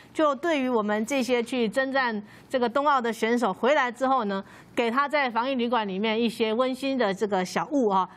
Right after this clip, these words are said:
给他们这个一些，呃，呃，小，小的东西来这个解解馋哦，然后在防疫旅馆的这个十四天里面呢，可以度过。可是，一看这个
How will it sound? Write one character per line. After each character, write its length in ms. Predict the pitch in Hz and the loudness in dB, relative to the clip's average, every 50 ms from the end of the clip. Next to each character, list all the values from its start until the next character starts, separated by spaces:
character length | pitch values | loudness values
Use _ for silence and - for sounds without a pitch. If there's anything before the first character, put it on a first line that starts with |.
| - - | -10 -4
给 80 | - | -2
他 160 | 202 233 262 262 | 0 2 2 0
们 220 | 247 214 226 226 - - - - - | 0 -2 -4 -6 -8 -14 -20 -10 -4
这 100 | - 247 | -2 0
个 140 | 220 220 226 | 2 2 2
一 100 | 254 226 | 0 0
些， 340 | - 240 226 226 226 233 233 226 | 0 0 0 0 0 -2 -2 -2
呃， 400 | 185 175 170 170 175 175 190 180 185 208 | -2 -2 -2 -2 -2 -2 -4 -4 -4 -4
呃， 220 | 208 170 175 175 | -2 -2 -2 -2
小， 180 | 175 - 185 - - | -2 -4 -4 -4 -6
小 280 | - - - 175 175 180 | -10 -6 -4 -4 -2 -2
的 100 | 196 190 | -2 0
东 180 | 190 233 247 | 0 0 0
西 220 | 247 247 254 254 240 | 0 0 -2 -2 0
来 300 | 220 185 180 180 190 196 | 0 0 -2 -2 -4 -4
这 160 | 190 - 208 | -4 -4 -4
个 160 | 185 185 180 180 - - - - - - - - | -2 -2 -2 -4 -6 -16 -20 -20 -20 -20 -8 -2
解 140 | - 214 | 0 0
解 240 | 240 254 240 214 196 | 2 2 0 0 -2
馋 340 | 185 - 175 165 175 190 208 | -4 -4 -2 -2 0 0 0
哦， 240 | 214 208 190 170 160 170 | 2 2 0 0 0 0
然 100 | 170 196 | 0 2
后 120 | 214 220 | 2 0
在 240 | 196 240 220 208 202 | 0 0 0 0 0
防 180 | 190 185 190 233 | -2 -2 -2 0
疫 80 | 247 | 0
旅 140 | 226 208 220 | 0 0 0
馆 140 | 220 202 180 | 0 -2 -2
的 100 | 180 185 | -2 -2
这 100 | 185 214 | -2 0
个 100 | 202 196 | 0 0
十 160 | 185 - 208 | -2 -2 -4
四 220 | 208 - 277 262 214 | -4 -2 0 -2 0
天 240 | - 240 247 247 | 0 0 0 0
里 100 | 226 180 | -2 -2
面 180 | 175 220 226 208 | -2 0 0 0
呢， 140 | 190 180 185 185 | -2 -2 -4 -2
可 80 | - 208 | -2 -2
以 80 | 202 | -2
度 220 | 196 - 269 233 202 | -2 0 -2 -2 0
过。 260 | 190 226 208 - - - - - - - | 0 0 -2 -2 -4 -10 -20 -20 -10 -4
可 120 | - 349 | 0 0
是， 120 | 359 427 403 | 2 4 4
一 80 | 392 | 2
看 300 | 381 320 381 - - - - - - - - - | 2 2 0 0 0 -2 -6 -12 -20 -20 -10 -4
这 140 | - 427 | 0 2
个 180 | 349 370 339 294 | 4 4 2 2